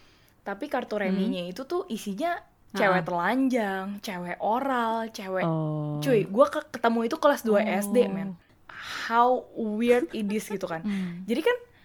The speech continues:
Speaker 1: di bayangan gue tuh pas gue lihat kayak, gue, aduh ini gue tahu ini sorry banget ya, kayak maksudnya eksplisit.
Speaker 2: Hmm.
Speaker 1: Tapi
Speaker 2: <laughs>
Speaker 1: maaf
Speaker 2: Kok
Speaker 1: banget gitu
Speaker 2: ketawa ya?
Speaker 1: kayaknya.
Speaker 2: Ke-, kalau lu ngomong gitu.
Speaker 4: <laughs> Asli.
Speaker 1: Tapi, tapi itu gue, gue, eh, yang vivid banget di bayangan gue adalah saat gue ngeliat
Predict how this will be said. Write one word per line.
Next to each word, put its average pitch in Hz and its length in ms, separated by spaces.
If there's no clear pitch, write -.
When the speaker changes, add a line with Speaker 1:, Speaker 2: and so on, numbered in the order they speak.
Speaker 1:
di 226 140
bayangan 262 420
gue 262 160
tuh 440 120
pas 359 160
gue 240 180
lihat 262 220
kayak, - 300
gue, 208 180
aduh 196 180
ini 254 140
gue 269 160
tahu 185 240
ini 247 200
sorry 196 320
banget 190 300
ya, 214 100
kayak 185 140
maksudnya 180 240
eksplisit. 180 600
Speaker 2:
Hmm. 214 180
Speaker 1:
Tapi 302 320
Speaker 2:
<laughs> - 1040
Speaker 1:
maaf 302 400
Speaker 2:
Kok 330 80
Speaker 1:
banget 247 300
gitu 240 100
Speaker 2:
ketawa 226 240
ya? 269 240
Speaker 1:
kayaknya. 240 160
Speaker 2:
Ke-, - 220
kalau 254 340
lu 262 160
ngomong 247 320
gitu. 277 160
Speaker 4:
<laughs> - 160
Asli. 175 300
Speaker 1:
Tapi, 302 280
tapi 330 180
itu 370 140
gue, 381 180
gue, 339 220
eh, 214 380
yang 208 180
vivid 214 380
banget 240 320
di 214 100
bayangan 180 380
gue 190 160
adalah 226 260
saat 214 260
gue 233 140
ngeliat 190 480